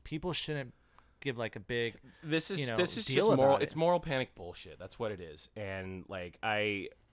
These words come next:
Speaker 2: I haven't met a, a single person in real life who thinks this way, because generally with this social justice thing, it's just, it's, it's a fringe group of people who have a really, really, they're very loud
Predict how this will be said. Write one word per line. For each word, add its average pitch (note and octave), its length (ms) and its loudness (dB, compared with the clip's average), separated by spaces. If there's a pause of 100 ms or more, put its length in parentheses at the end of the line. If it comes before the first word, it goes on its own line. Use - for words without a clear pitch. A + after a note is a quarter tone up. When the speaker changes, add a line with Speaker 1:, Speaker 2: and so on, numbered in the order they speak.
(140)
Speaker 2:
I C3+ 120 10
haven't D#3 300 2
met B2+ 260 4 (240)
a, G#2+ 240 2
a G2 140 -4
single A#2 360 -2
person A2 400 -4
in F2 100 -10
real G2 220 0
life D3 280 6
who F3 100 -2
thinks F#3 320 -2
this F3+ 160 -6
way, E3+ 240 4
because A2 380 -2 (320)
generally C3 420 4
with A2+ 180 0
this G#2+ 140 -4
social G#2+ 320 -6
justice G#2 420 -6
thing, B2 300 -2
it's - 240 -8
just, - 320 -6 (100)
it's, - 240 -10
it's - 140 -6
a G2 40 -4
fringe A2+ 420 -2
group G2+ 200 -8
of - 80 -16
people F#2+ 400 -10 (960)
who B2 120 0
have G#2 260 0
a F2+ 100 -4
really, A#2+ 460 2
really, A#2 500 -2 (260)
they're A#2 100 -2
very C#3 220 4
loud A2+ 420 4